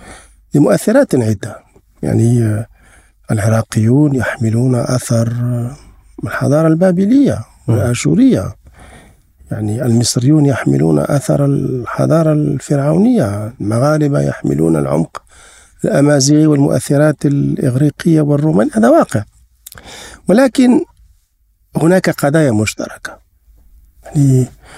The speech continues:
Speaker 1: القضايا التي تتوزع العالم العربي واحدة، وأولها قضية العلاقة بين الحاكم والمحكوم أو عقد اجتماعي.
Speaker 2: نعم.
Speaker 1: هذه قضايا لا يبدو لي أنها حلت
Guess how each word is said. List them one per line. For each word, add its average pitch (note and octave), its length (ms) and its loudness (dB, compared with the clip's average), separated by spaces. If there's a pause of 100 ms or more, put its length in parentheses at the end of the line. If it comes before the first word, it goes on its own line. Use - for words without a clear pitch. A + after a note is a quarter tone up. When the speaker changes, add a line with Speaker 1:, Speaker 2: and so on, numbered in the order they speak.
(300)
Speaker 1:
القضايا E3+ 500 0
التي D3+ 800 0
تتوزع C#3+ 640 0
العالم C#3 400 0
العربي C3+ 420 -2
واحدة، G2+ 520 -4 (600)
وأولها A#2+ 960 0
قضية A#2+ 540 -2 (920)
العلاقة A#2+ 440 0
بين A2+ 240 0
الحاكم A2 520 -2
والمحكوم G#2 680 -2
أو A2+ 240 -4
عقد G#2 320 -4
اجتماعي. G2 520 -8 (600)
Speaker 2:
نعم. G#2 160 -2 (240)
Speaker 1:
هذه D#3 380 -2
قضايا C3 520 0 (800)
لا C#3+ 260 2
يبدو C3 300 0
لي B2+ 180 2
أنها A2+ 360 0
حلت A#2+ 720 -4